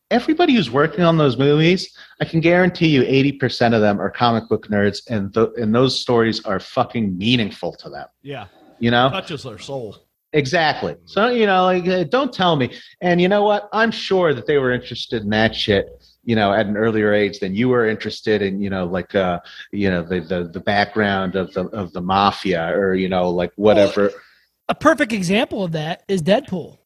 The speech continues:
Speaker 3: Ryan Reynolds fought for fucking years to get that movie made.
Speaker 1: Yeah.
Speaker 3: He
Speaker 1: I mean
Speaker 3: made, he made a trailer, a fake trailer, to push it,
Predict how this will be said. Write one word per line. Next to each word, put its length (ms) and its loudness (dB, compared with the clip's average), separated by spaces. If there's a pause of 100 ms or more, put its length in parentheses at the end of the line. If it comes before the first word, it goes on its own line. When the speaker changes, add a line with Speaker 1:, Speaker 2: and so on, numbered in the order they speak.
(1000)
Speaker 3:
Ryan 340 4
Reynolds 400 2
fought 360 2
for 100 -6
fucking 360 0
years 340 0
to 60 -6
get 160 0
that 160 -2
movie 260 -2
made. 520 -8 (440)
Speaker 1:
Yeah. 300 2 (640)
Speaker 3:
He 160 2
Speaker 1:
I 80 4
mean 120 4
Speaker 3:
made, 280 2
he 240 0
made 320 2
a 140 2
trailer, 800 -2
a 120 -6
fake 380 -2
trailer, 600 -2 (500)
to 100 0
push 400 0
it, 200 -4